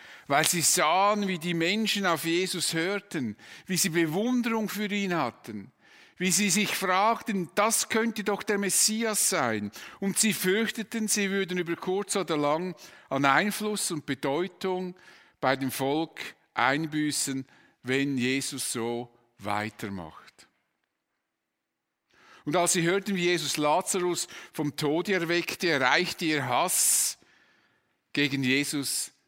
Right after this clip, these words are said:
einen Höhepunkt. Sie sagten zueinander, „Was sollen wir machen? Dieser Mann tut viele Wunder.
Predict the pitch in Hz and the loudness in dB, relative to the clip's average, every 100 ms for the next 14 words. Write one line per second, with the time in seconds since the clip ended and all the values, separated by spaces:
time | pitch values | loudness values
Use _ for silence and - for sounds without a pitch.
0 | _ _ _ 127 135 131 131 139 139 107 | _ _ _ 0 0 -2 -2 -2 -6 -10
1 | 90 - - - _ _ _ _ _ - | -10 -16 -20 -20 _ _ _ _ _ -8
2 | 151 175 175 - 165 185 165 160 156 143 | 0 2 2 0 -2 0 2 2 2 0
3 | 131 - - _ _ _ _ _ _ _ | -4 -6 -20 _ _ _ _ _ _ _
4 | _ _ - _ - - _ 127 - - | _ _ -20 _ -20 -20 _ -2 2 2
5 | 160 143 127 120 196 - 160 87 - _ | 2 2 2 0 -2 -2 -8 -8 -14 _
6 | _ _ _ _ _ _ - - - 214 | _ _ _ _ _ _ -20 -18 0 4
7 | 196 180 175 202 185 156 - 190 180 160 | 4 4 2 2 -2 -2 0 2 2 2
8 | 202 262 196 | 2 2 0